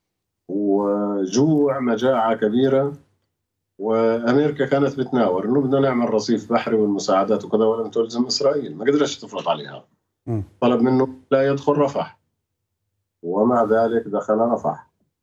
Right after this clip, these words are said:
Speaker 1: بمعنى إنه إسرائيل حتى في العصر الإدارة الديمقراطية تجد معارضة أمريكية، لكن إسرائيل تفرض رأيها.
Speaker 2: مم.
Speaker 1: إذا جاء ترامب لا تجد معارضة أمريكية،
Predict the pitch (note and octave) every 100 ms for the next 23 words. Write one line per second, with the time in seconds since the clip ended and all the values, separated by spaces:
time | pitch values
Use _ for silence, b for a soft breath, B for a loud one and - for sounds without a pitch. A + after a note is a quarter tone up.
0 | - G2+ A#2+ A#2+ G2+ G2 A#2 - _ _
1 | _ _ _ _ - A2+ G#2+ G2+ G2+ G2+
2 | - G#2+ G#2 G#2 C3 C#3 G2+ - C#3+ -
3 | A2+ G#2 G2 - F#2 D#2+ F2+ G2 A2 F2+
4 | E2 F2 - F#2 F2 F2+ D#2 D2+ - _
5 | _ _ - F#3 F3+ D#3+ D3 D#3 A3+ F#3
6 | C3 B2+ B2 A#2 B2 A#2 A#2+ - _ -
7 | C#3+ D#3+ D#3+ D3+ - C#3+ C#3 A#2+ A2 G2+
8 | F2+ E2+ - - - _ _ - A#2 A2
9 | C3 F3+ G#3+ F3 D3 C#3 C#3 C#3+ - C#3
10 | F#3+ A#3+ F#3+ E3 D3+ C#3+ C3+ C3+ B2 B2
11 | A#2 G#2+ A2+ A2+ A2 A2+